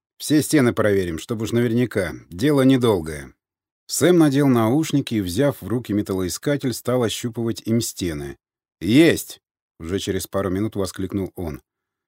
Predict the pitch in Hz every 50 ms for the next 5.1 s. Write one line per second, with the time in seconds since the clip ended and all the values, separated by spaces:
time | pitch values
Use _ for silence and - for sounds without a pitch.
0 | _ _ _ - - - 135 151 165 156 - 135 143 139 - 127 123 123 127 131
1 | 123 - - 117 107 113 123 120 117 101 90 - - - 76 69 - _ _ _
2 | _ _ _ _ _ _ _ _ _ _ _ - 127 147 143 131 107 101 110 107
3 | - - 131 127 113 - - 110 104 104 117 117 110 107 98 101 98 95 110 131
4 | 127 - - 98 95 92 90 - 101 107 120 120 110 - - 104 95 87 78 73
5 | -